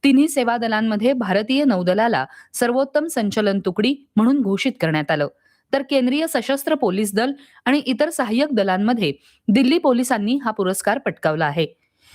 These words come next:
राज्य आणि केंद्रशासित प्रदेशांच्या श्रेणीत महाराष्ट्रानं गणेशोत्सव आत्मनिर्भरतेचे प्रतीक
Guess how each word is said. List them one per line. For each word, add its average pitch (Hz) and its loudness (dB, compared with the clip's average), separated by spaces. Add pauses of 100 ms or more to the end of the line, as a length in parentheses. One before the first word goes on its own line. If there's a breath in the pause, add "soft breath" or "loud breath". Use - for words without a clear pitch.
(140 soft breath)
राज्य 254 0
आणि 285 0
केंद्रशासित 226 -2
प्रदेशांच्या 190 0
श्रेणीत 185 0 (360 loud breath)
महाराष्ट्रानं 226 0 (460 soft breath)
गणेशोत्सव 302 0 (100)
आत्मनिर्भरतेचे 214 0
प्रतीक 170 -2